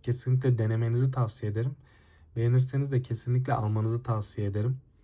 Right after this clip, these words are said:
İzlediğiniz, dinlediğiniz için çok teşekkür ederim değerli dostlarım. Sonraki videolarımda görüşmek üzere. Hoşça kalın. Ben böyle ara ara fırsat buldukça parfüm inceleme videoları çekiyorum.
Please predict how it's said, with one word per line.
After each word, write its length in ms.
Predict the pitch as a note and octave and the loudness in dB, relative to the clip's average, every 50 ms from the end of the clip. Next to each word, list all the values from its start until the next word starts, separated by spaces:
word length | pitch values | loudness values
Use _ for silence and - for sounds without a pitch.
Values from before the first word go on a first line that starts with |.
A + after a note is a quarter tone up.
| - _ - - - - _ _ _ _ _ - | -20 _ -20 -20 -20 -20 _ _ _ _ _ -8
İzlediğiniz, 560 | A2+ A2+ A#2+ A#2+ A#2+ B2 B2 B2+ B2 A#2+ A#2+ | -4 2 4 4 4 6 6 6 4 4 4
dinlediğiniz 480 | A#2 A#2 A#2 A#2 A2+ A#2 A#2+ A#2+ A#2+ | 2 2 2 2 2 2 2 2 0
için 200 | - - B2 B2 | 2 2 2 2
çok 220 | B2+ - B2 B2 - | 2 0 -4 -6 -4
teşekkür 380 | - A#2+ - A#2 A2 - A2+ | -4 -4 -2 -4 -4 -4 -4
ederim 280 | G#2 G#2 G#2 G2+ G2+ G2+ | -4 -2 -2 -2 -2 -2
değerli 200 | G2+ G2+ G2+ G2+ | -2 -2 -2 -2
dostlarım. 460 | G#2 G2+ G2+ - - G#2+ A2+ B2 B2+ | -2 -4 -6 -6 -6 -4 -2 -2 -4
Sonraki 380 | - - B2+ A#2+ A#2+ A#2 - A#2+ | -2 -2 0 0 0 0 -2 -2
videolarımda 500 | A#2 A#2+ A#2 A2+ A#2 A2+ A2+ A#2 A#2 A2+ | 0 0 0 0 0 -2 -2 -2 -2 -2
görüşmek 460 | A2 A2 G#2+ G#2+ - - A#2+ A#2+ B2+ | -2 -4 -4 -4 -4 -2 -4 -4 -2
üzere. 240 | - A2 G#2+ G#2+ A#2 | -4 -4 -4 -2 -4
Hoşça 400 | A#2 - A#2+ A2 - - B2 B2 | -4 -4 -4 -6 -4 -4 -4 -2
kalın. 300 | - A2+ G#2+ A#2 B2+ B2+ - - - - - - - - | -2 0 0 0 -2 -4 -8 -16 -20 -20 -20 -20 -12 -4
Ben 160 | B2+ B2+ C3 | 0 4 6
böyle 200 | C3 C3 C3 B2+ | 8 8 8 8
ara 140 | B2+ B2+ B2+ | 6 6 6
ara 180 | B2+ B2+ B2 B2+ | 6 6 4 4
fırsat 440 | B2+ - - - - A#2+ B2+ - - | 0 -2 -6 -2 -2 -2 -2 0 0
buldukça 360 | B2 B2 B2 B2 - B2+ B2+ | 2 2 2 0 -2 -4 -2
parfüm 340 | - A#2+ A2+ - - A#2+ A#2+ | -2 -2 -4 0 0 0 0
inceleme 400 | A#2 A#2+ A#2+ A#2 A#2 A#2+ A#2+ A#2 | 2 2 0 0 2 2 2 0
videoları 380 | A#2 A#2 A#2+ A#2 A#2 A#2 A2+ | 2 2 2 2 2 0 0
çekiyorum. 540 | - - - A#2 - - C3+ A2+ A2+ B2 C3 | -2 -4 -4 -4 -2 2 2 2 2 2 -2